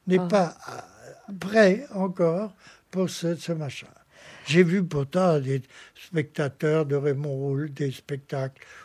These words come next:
Speaker 1: où Raymond Rouleau avait tout mis derrière des voiles, et puis on allumait,
Speaker 2: Mhm.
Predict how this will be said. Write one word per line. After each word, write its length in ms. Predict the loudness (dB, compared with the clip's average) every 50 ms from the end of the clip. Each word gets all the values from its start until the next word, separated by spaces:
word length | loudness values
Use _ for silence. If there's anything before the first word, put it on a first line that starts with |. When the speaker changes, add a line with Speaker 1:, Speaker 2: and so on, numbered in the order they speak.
| -16 _
Speaker 1:
où 80 | -8 -4
Raymond 320 | -2 -2 -2 -2 -4 -4
Rouleau 380 | -4 -2 -2 -2 0 0 2 0
avait 240 | 0 0 -2 -6 -6
tout 220 | -6 -6 -4 -2
mis 320 | 0 0 0 0 0 -2 -6 -12 -20 -20 _ _ -10
derrière 440 | -6 -6 -4 -4 -2 0 0 0 2
des 140 | 0 -2 -4
voiles, 560 | -2 -2 -2 -2 -2 -2 -2 -4 -4 -6 -10 -12 _ _ _ _ _ _ _ _ _ _ _ _
et 140 | -8 -8 -8
puis 220 | -8 -8 -6 -4
on 160 | -4 -4 -4 -4
allumait, 760 | -4 -4 -2 -2 -4 -2 -2 -2 -2 -2 -2 -4 -6 -8 -12 _ _ _ _ _
Speaker 2:
Mhm. 160 | -6 -6 -6